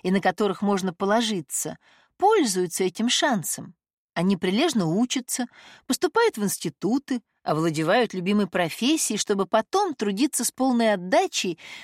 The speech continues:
даже если это и не сулит им золотых гор даже в отдалённой перспективе. А другие ходят в школу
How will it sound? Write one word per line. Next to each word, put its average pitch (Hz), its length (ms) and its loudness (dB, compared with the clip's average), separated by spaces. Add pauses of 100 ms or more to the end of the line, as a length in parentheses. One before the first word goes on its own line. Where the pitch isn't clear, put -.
даже 330 280 2
если 277 400 2
это 277 160 -2
и 262 80 2
не 262 140 0
сулит 269 400 0
им 220 80 0
золотых 202 480 0
гор 254 380 0 (320)
даже 262 340 2
в 208 40 2
отдалённой 220 540 2
перспективе. - 800 -6 (680)
А 220 100 2
другие 339 460 2
ходят 233 360 0
в - 40 -8
школу 359 480 2